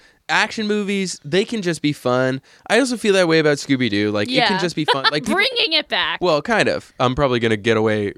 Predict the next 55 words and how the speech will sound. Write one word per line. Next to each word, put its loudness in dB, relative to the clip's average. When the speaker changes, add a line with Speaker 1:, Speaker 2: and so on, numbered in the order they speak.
Speaker 1:
real -2
quick. -4
But, 0
like, -2
I, -2
I -2
kinda 0
feel 0
like 0
people -4
come -4
down 2
on 2
it, 2
Speaker 2:
Yeah, -4
Speaker 1:
on 4
those 4
Speaker 2:
they -4
Speaker 1:
kinds 2
of 2
Speaker 2:
lose -4
Speaker 1:
things 2
Speaker 2:
it. -10
Speaker 1:
'cause -2
they're 0
easy 2
targets. 0
Speaker 2:
Well, 2
like, 0
we -2
were -2
talking -2
about 0
the -2
movie -2
where -4
it's -8
like, -4
the 0
Scooby-Doo 4
movie -2
was 0
never 2
going 4
to 2
be -6
good. -4
Speaker 1:
<laughs> -2
Right. -2
Speaker 2:
Ever 2
in 4
a 4
million 2
years. -8
Speaker 1:
Sure. 0